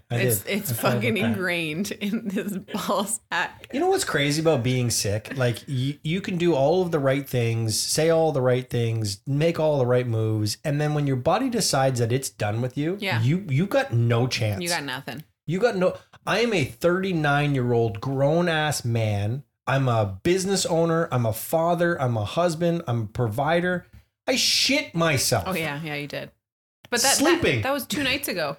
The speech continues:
Speaker 2: You woke up
Speaker 1: Sleeping.
Speaker 2: at three, three thirty and you <laughs> shit.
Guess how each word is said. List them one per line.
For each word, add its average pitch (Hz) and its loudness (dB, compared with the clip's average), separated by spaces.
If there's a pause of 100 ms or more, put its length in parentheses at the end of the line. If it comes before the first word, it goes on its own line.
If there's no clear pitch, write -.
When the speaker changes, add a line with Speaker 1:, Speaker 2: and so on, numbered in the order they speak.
(520)
Speaker 2:
You 208 -4
woke 254 2
up 233 0
Speaker 1:
Sleeping. 113 2
Speaker 2:
at - -8
three, 208 -8
three 214 -10
thirty 202 -6
and 175 -8
you 185 -6
<laughs> - -
shit. - -4